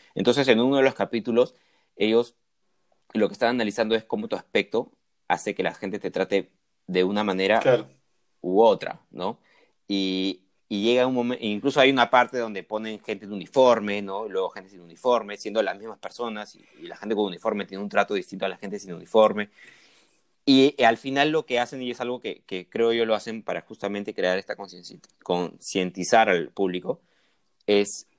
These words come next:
Speaker 1: toman a, a, a una serie de obstáculos, ¿no?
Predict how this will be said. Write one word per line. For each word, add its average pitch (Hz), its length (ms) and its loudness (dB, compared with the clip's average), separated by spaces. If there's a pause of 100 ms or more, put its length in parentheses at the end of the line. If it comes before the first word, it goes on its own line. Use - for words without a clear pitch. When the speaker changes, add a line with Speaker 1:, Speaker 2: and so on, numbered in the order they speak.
(220)
Speaker 1:
toman 131 340 2
a, 104 140 0
a, 85 1000 -4
a - 120 -18
una 95 340 -6
serie 98 340 0
de 82 240 -6 (100)
obstáculos, 101 800 0
¿no? 104 320 -10